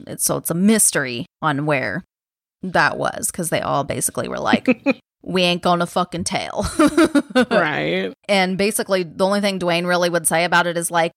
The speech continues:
Speaker 1: quote, "We said a couple of prayers and spread them to the wind. It was a very small funeral,"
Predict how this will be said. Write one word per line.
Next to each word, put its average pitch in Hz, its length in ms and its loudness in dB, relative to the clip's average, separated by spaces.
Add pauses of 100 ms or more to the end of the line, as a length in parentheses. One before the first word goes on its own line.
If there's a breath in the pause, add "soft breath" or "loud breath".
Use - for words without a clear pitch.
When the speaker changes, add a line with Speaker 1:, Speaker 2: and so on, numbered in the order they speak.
(120)
Speaker 1:
quote, 175 500 0
"We 208 120 -2
said 196 180 0
a 190 40 -2
couple - 280 -10
of 139 140 -6
prayers 226 520 2
and 175 220 -4
spread 151 300 0
them 127 140 -4
to 156 120 -4
the 147 100 -2
wind. - 440 -8
It 160 80 -6
was 160 100 -10
a 160 60 -4
very 175 340 -2
small 156 320 -4
funeral," - 560 -12